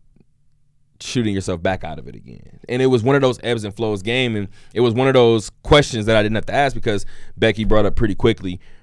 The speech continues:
we didn't shoot the ball well. But it's that first quarter. Like, that first quarter, she was just like, even though we didn't shoot the ball well, that first quarter, we held them to less than twenty-six. We beat them by ten the rest of the way. So, I, I, I'm not really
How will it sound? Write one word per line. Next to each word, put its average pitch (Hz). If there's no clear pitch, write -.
we 110
didn't 113
shoot 117
the 82
ball 107
well. 80
But 104
it's 117
that 98
first 92
quarter. 95
Like, 101
that 107
first 123
quarter, 127
she 120
was 110
just 98
like, 90
even 139
though 247
we 185
didn't 120
shoot 110
the 90
ball 95
well, 95
that 123
first 117
quarter, 127
we 110
held 110
them 104
to 101
less 104
than 98
twenty-six. 110
We 95
beat 117
them 80
by 92
ten 151
the 78
rest 76
of -
the 57
way. -
So, 131
I, 127
I, 131
I'm 147
not 156
really 127